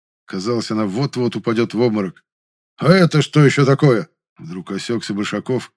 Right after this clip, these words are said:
и вытаращился на горшок с экзотическим цветком черной летучей мыши в руках у секретаря. "А это взятка",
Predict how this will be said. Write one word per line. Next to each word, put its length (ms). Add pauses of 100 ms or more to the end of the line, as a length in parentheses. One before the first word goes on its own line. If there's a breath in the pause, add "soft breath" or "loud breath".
(140)
и 120
вытаращился 680
на 100
горшок 520
с 120
экзотическим 640
цветком 480
черной 300
летучей 400
мыши 320
в 60
руках 300
у 20
секретаря. 600 (880)
"А 100
это 200
взятка", 480